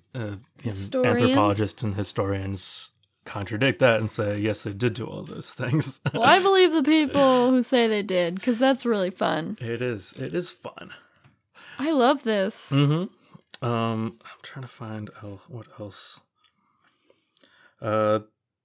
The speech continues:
Speaker 1: yeah. The,
Speaker 2: Is that about it?
Speaker 1: that's about all there is. Uh, mushrooms abound in Christmas iconography. Tree ornaments shaped like an-,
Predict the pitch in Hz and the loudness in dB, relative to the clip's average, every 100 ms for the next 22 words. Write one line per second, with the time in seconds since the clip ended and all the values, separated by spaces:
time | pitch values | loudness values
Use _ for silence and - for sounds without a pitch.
0 | _ 117 _ 113 101 95 - - _ - | _ -20 _ -6 -6 -10 -20 -20 _ -14
1 | 107 - _ - 233 233 226 233 294 151 | -14 -14 _ -6 -4 0 2 2 2 0
2 | - 185 131 139 135 - 123 117 113 107 | 0 -4 2 4 4 4 2 2 2 0
3 | 110 101 98 - 113 110 110 120 - 123 | -2 -6 -6 2 6 6 4 2 2 2
4 | 127 120 120 120 117 123 117 120 110 127 | 2 0 2 2 2 2 2 0 0 -4
5 | - 127 120 120 127 117 127 143 - 156 | -4 -4 -4 -4 -4 -4 -4 -6 -8 -10
6 | 180 _ - - _ - 151 143 131 127 | -10 _ -20 -20 _ 2 2 4 2 2
7 | 131 - - 110 - 113 - 113 110 | 0 -2 -4 -4 -2 -4 -4 -4 -4